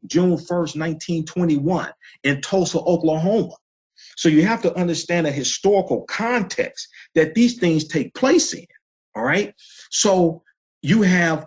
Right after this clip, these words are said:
uh, The Birth of a Nation, which rejuvenates the Ku Klux Klan, 'cause the Ku Klux Klan had pretty much died out by nineteen, uh, fifteen. February eighth, nineteen fifteen is when it came out. February eighth, nineteen fifteen.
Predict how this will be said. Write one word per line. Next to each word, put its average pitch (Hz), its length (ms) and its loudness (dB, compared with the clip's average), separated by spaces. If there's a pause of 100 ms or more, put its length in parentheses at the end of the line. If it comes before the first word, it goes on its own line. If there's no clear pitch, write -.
uh, 127 320 0
The 101 120 -2
Birth 202 320 2
of 160 100 -2
a 156 60 4
Nation, 151 460 0
which 135 240 0
rejuvenates 151 960 2
the - 100 -10
Ku - 240 -6
Klux - 260 -6
Klan, 95 320 -8
'cause 131 140 -6
the 131 100 -6
Ku 254 240 2
Klux 175 220 -4
Klan 233 340 -2
had 170 180 -2
pretty 165 200 0
much 151 220 -4 (120)
died 165 380 -4 (100)
out 202 280 -6 (440)
by 147 160 0
nineteen, 143 720 -2
uh, 101 340 -4 (120)
fifteen. 87 440 -4
February 151 400 2
eighth, 123 140 -2
nineteen 123 340 -6
fifteen 90 380 -6
is 82 100 -12
when 92 120 -8
it 80 120 -14
came 78 200 -14
out. 53 80 -18 (100)
February 113 340 -6
eighth, 95 140 -10
nineteen 90 320 -12
fifteen. - 380 -18